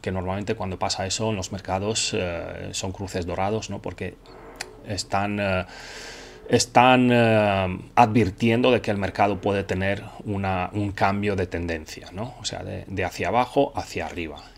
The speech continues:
Y podríamos comparar con esto, aunque no hay cruce, vemos que aquí se acerca, ¿no? Y luego ya cuando se están alejando, ya es cuando empezamos a subir. Y aquí en dos mil veinte también.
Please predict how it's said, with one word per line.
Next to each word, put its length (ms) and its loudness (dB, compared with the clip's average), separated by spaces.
Y 160 4
podríamos 420 4
comparar 340 4
con 140 -4
esto, 220 -2
aunque 180 -4
no 140 2
hay 80 4
cruce, 580 4
vemos 300 -6
que 260 -6
aquí 240 -6
se 160 -2
acerca, 680 2
¿no? 240 0
Y 80 0
luego 260 2
ya 140 4
cuando 320 -2
se 140 0
están 520 -4
alejando, 840 2
ya 220 -2
es 140 -4
cuando 480 -6
empezamos 600 -4
a 60 -6
subir. 320 -10
Y 120 -8
aquí 200 -8
en 140 -4
dos 220 -6
mil 120 -4
veinte 380 -4
también. 380 -10